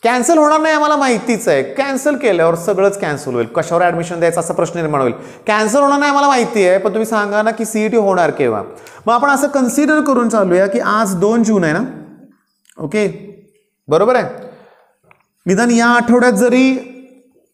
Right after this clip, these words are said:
declare झालं की form म्हणजे release केले त्यांनी भरण्यासाठी, पण मी सांगतो तुम्हाला, आम्ही साताऱ्यात राहतो, लक्षात घ्या. साताऱ्याची अवस्था असा आहे,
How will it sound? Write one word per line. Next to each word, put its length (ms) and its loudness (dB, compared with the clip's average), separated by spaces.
declare 560 0
झालं 340 2
की 200 0
form 360 0
म्हणजे 340 2
release 420 2
केले 200 2
त्यांनी 240 0
भरण्यासाठी, 680 -4
पण 180 -6
मी 160 -6
सांगतो 220 -6
तुम्हाला, 300 -4
आम्ही 200 -2
साताऱ्यात 800 0
राहतो, 280 0
लक्षात 260 -2
घ्या. 180 2
साताऱ्याची 480 0
अवस्था 320 2
असा 180 -2
आहे, 120 2